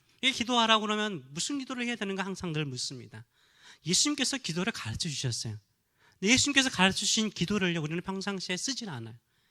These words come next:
최고의 무기를 가지고 있는데도 우리는 그 무기를 쓰지 않는 거예요. 우리가 하는 기도는, 예수님께서 가르쳐 주신 기도는 뭡니까?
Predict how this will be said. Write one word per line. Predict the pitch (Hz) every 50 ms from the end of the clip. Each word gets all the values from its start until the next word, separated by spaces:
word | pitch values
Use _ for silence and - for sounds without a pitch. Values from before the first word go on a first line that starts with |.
| _ _ _ _ - -
최고의 | - - - - 294 285 254 262 254 247 240
무기를 | 196 165 208 240 220 - 226 220 202 156 139 143
가지고 | 143 - 143 135 - 151 151 143
있는데도 | 127 127 127 123 127 123 - 190 180 139 117 - - - - - - -
우리는 | 196 226 208
그 | - 233
무기를 | 233 233 240 247 233 254 233 240 226
쓰지 | - 277 262 - 233
않는 | 185 156 139 127 123 120
거예요. | 113 110 - _ _ _ _ _ _ _ _ _ _ _
우리가 | - 214 247 233 247
하는 | 240 247 254 262
기도는, | 214 - 185 165 214 208 180 147 127 117 - _ -
예수님께서 | 170 226 - - 277 240 240 - -
가르쳐 | 240 - - 160 160 185 - - 180
주신 | 160 - - - 190 175
기도는 | 135 139 147 156 160 151
뭡니까? | 120 120 123 123 120 - - 185 247